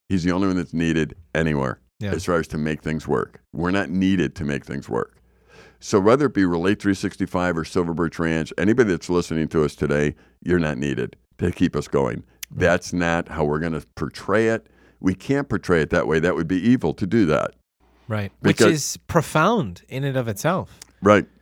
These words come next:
Speaker 2: You
Speaker 1: Right.
Speaker 2: know,
Speaker 1: But
Speaker 2: because there's so many people out there, especially within the Christian realm, saying that we need your help.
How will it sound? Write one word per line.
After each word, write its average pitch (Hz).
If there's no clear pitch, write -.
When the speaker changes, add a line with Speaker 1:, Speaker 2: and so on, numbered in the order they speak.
Speaker 2:
You 110
Speaker 1:
Right. 127
Speaker 2:
know, 127
Speaker 1:
But 123
Speaker 2:
because 131
there's 127
so 160
many 160
people 127
out 156
there, 117
especially 139
within 123
the 113
Christian 123
realm, 135
saying 110
that 95
we 120
need 123
your 113
help. 117